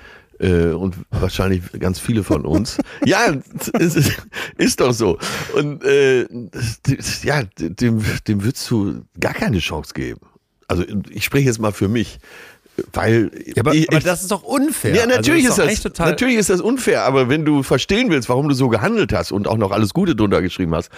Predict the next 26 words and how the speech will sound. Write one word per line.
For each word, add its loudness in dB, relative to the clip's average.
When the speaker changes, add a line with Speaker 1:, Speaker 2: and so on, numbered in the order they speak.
Speaker 1:
dann 2
ist -2
das -2
ja, 2
dann -2
ist 0
das 0
ja 2
aus -2
dem 2
Gefühl 0
gespeist, 0
dass -2
du 0
eben -2
Finn -2
Kliman 0
das -2
zutraust, -2
seinen -2
Fehler 2
einzusehen. -6
Und 0
so 2
einem, 0
äh, 2